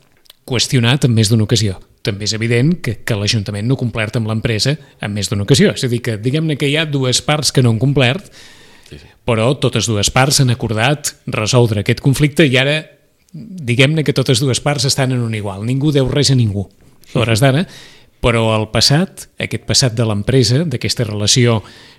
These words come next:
Speaker 1: contractual amb l'Ajuntament, eh, es pot fer valer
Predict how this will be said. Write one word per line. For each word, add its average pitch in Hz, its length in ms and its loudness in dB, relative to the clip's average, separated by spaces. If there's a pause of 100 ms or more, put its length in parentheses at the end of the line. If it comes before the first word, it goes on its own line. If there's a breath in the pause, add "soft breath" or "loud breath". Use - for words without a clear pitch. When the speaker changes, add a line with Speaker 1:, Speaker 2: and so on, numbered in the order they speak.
Speaker 1:
contractual 120 640 0
amb 104 120 -2
l'Ajuntament, 117 600 0 (400 soft breath)
eh, 110 160 -8 (120)
es - 180 -2
pot 139 260 -4
fer 131 160 0
valer 117 260 2